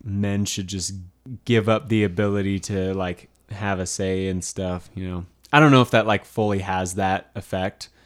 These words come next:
but I will say in our relationship,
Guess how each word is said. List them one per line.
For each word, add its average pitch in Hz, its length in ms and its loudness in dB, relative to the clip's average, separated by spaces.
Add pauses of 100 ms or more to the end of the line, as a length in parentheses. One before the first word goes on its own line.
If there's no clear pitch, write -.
(460)
but 104 380 6
I 104 140 4
will 104 260 2
say 95 460 0 (340)
in 107 100 -2
our 104 160 2
relationship, 123 600 0